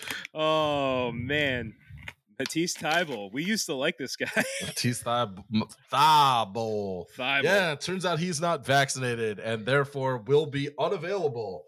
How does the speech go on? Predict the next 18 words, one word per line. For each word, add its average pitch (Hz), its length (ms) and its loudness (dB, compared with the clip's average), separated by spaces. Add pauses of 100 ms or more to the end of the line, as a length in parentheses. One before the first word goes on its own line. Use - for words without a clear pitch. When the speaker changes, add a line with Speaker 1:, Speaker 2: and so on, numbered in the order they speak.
(320)
Speaker 2:
as 135 140 0
the 170 100 2
Speaker 1:
<laughs> - 0 -
Speaker 2:
Sixers 139 580 0
travel 147 380 0
north 139 300 2
to 143 200 -2
Toronto 131 600 2
to 113 100 -6
take 131 280 -4
on 131 120 0
the 123 100 -4
Raptors 120 540 0
in 113 60 -4
the 110 100 0
first 110 340 0
round. 92 480 0 (840)
Speaker 1:
Yeah. 165 680 2